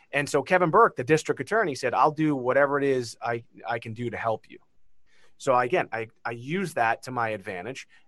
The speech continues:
And I, and, um, I got interviews to law schools here in Boston, and they don't do interviews in law school. I don't know if they do now, but they don't interview. It's not like college. You don't have an in-, there's,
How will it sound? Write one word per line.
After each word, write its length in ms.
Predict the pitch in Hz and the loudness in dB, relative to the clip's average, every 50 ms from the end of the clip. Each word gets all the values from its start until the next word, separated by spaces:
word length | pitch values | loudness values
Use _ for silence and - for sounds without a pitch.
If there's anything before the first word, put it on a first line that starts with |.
| - - | -8 -6
And 120 | 120 120 | -4 -2
I, 220 | 123 120 123 123 - _ | -2 -2 -4 -6 -10 _
and, 340 | 123 120 120 117 117 120 - _ | -10 -8 -8 -8 -10 -12 -10 _
um, 320 | 123 120 113 110 113 110 - | -4 -2 -2 -2 -4 -8 -4
I 160 | - 127 151 | 0 2 2
got 280 | 160 - 190 175 175 - | 6 8 8 6 6 4
interviews 800 | - 175 226 277 285 196 127 113 104 85 80 104 - - - - _ _ _ _ _ _ - - - _ _ _ - - - | 2 2 4 4 4 4 2 -4 -10 -12 -12 -14 -16 -18 -20 -20 _ _ _ _ _ _ -20 -20 -20 _ _ _ -18 -6 -4
to 180 | 175 147 135 | -2 -2 0
law 260 | 131 135 151 180 220 226 | 2 4 6 6 6 6
schools 420 | - - - 117 110 101 101 - | 4 -2 -6 -6 -8 -8 -8 -8
here 180 | - 147 131 120 | -8 -6 -6 -6
in 80 | 110 | 0
Boston, 560 | 104 131 156 196 196 - - 101 95 92 92 - _ _ _ - | 2 4 6 6 4 2 -4 -10 -10 -12 -12 -16 _ _ _ -2
and 100 | 139 165 | 2 4
they 80 | 180 | 4
don't 320 | 175 - 180 185 240 - - - | 6 8 8 8 8 6 2 -4
do 160 | 190 196 156 | -4 -2 0
interviews 480 | 131 180 220 214 143 117 104 95 92 113 | 0 0 0 0 -2 -4 -8 -10 -10 -8
in 80 | 110 | -6
law 160 | 113 123 135 143 | -2 -2 -2 -2
school. 180 | - - 98 | -2 -4 -4
I 80 | 107 123 | -2 0
don't 80 | 139 147 | 0 0
know 60 | 139 | 0
if 60 | 120 | -2
they 80 | - 117 | -4 -8
do 260 | 110 120 120 117 113 | -8 -8 -8 -8 -4
now, 300 | 101 110 123 151 143 107 | -2 0 2 2 2 2
but 160 | 98 98 117 95 | 0 -2 -4 -2
they 100 | - - | 2 2
don't 160 | 196 214 - - | 2 2 0 0
interview. 280 | 175 220 185 127 - | 0 0 0 0 -4
It's 140 | 131 - - | -8 -4 0
not 120 | 175 185 | 0 0
like 120 | 185 147 - | 0 -2 -2
college. 340 | - - 175 135 104 98 98 | 2 6 6 6 6 4 0
You 60 | 135 | -2
don't 140 | 160 151 135 | -2 0 2
have 140 | 160 147 | 2 0
an 80 | 120 104 | 0 -2
in-, 180 | - 147 147 - | -6 -8 -8 -8
there's, 160 | 123 131 131 | -8 -8 -6